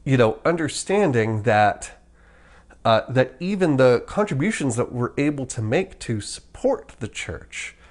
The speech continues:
like, God using what we give to build his kingdom, it, it is an amazing redemption of our work. I, I,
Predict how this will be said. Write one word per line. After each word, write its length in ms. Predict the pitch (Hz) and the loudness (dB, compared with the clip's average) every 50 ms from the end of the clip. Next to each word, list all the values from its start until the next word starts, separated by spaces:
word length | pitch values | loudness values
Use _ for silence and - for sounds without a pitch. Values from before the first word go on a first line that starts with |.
| - _ - | -16 _ -2
like, 280 | - 139 - 127 123 | -2 -2 -2 -4 -10
God 420 | - 143 160 190 226 226 185 151 131 | -6 -4 -2 0 0 0 -2 -2 -6
using 680 | 131 127 135 160 196 202 214 196 165 156 135 127 120 | -4 -4 -4 -4 -4 -2 -2 0 2 2 2 4 4
what 180 | 120 123 - - | 2 2 0 -2
we 280 | 127 127 151 175 165 | -4 -4 -4 -4 -4
give 680 | 147 127 117 110 113 107 113 135 160 208 254 294 269 - - _ _ _ - - _ _ - - - - - | -4 -4 2 2 4 4 6 4 4 2 0 -6 -10 -14 -20 _ _ _ -20 -20 _ _ -20 -20 -20 -10 -2
to 120 | - 151 | 0 0
build 600 | 127 113 107 104 131 127 131 156 170 190 190 170 | 0 0 0 4 6 6 8 8 6 4 2 0
his 360 | 123 113 135 139 151 143 - - | -2 0 0 0 0 0 -4 -10
kingdom, 840 | - - - - 131 123 131 151 151 214 214 240 254 269 262 - - - - - - - - - | -14 -16 -10 -6 -4 -4 -4 -2 -2 0 0 0 -2 -4 -8 -12 -18 -20 -20 -20 -20 -20 -12 -2
it, 220 | - 170 180 175 170 - | 2 2 2 2 2 0
it 140 | 165 165 - - | -2 -2 2 4
is 200 | 165 175 160 185 | 4 6 6 6
an 120 | 185 185 | 6 6
amazing 540 | 196 196 208 208 233 269 277 233 247 190 156 | 4 4 4 4 4 4 4 2 2 2 2
redemption 500 | 131 120 104 - 98 95 - - 117 98 | 2 2 2 2 0 0 -2 -4 -2 -2
of 160 | 95 90 92 | -2 -2 -2
our 160 | 95 87 90 | -2 -4 -4
work. 300 | 90 90 92 80 90 - | -4 -6 -6 -6 -2 2
I, 240 | 151 143 - 139 | 2 4 4 4
I, 40 | 147 | 2